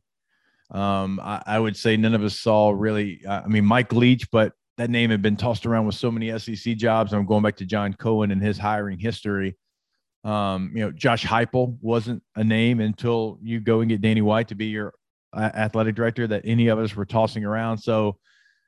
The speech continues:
we've seen S E C schools kind of hire from, from outside, or I would say hire a surprise guy because, you know, Josh Heupel has been a coordinator in the S E C before, but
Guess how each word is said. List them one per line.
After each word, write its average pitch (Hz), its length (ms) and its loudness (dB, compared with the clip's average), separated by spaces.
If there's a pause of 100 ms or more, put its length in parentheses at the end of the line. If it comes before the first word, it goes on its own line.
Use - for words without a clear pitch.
(180)
we've 135 220 2
seen 135 340 -2
S 120 220 -2
E 123 60 -4
C 120 180 -4
schools 117 380 0
kind 120 200 -2
of 92 260 -4
hire 117 460 -2
from, 104 640 -2 (720)
from 117 160 -2
outside, 117 540 0
or 110 100 0
I 110 60 0
would 110 180 -6
say 113 160 -4
hire 113 440 0
a 110 40 2
surprise 110 500 -2
guy 120 160 -2
because, 185 260 0
you 185 60 -2
know, 113 80 -4
Josh 104 260 -4
Heupel 98 260 -4
has 95 80 -8
been 98 120 -4
a 90 40 -4
coordinator 101 680 0 (360)
in 113 140 0
the 110 120 0
S 104 180 -4
E 107 100 0
C 104 420 -2
before, 98 640 -4
but 95 280 -6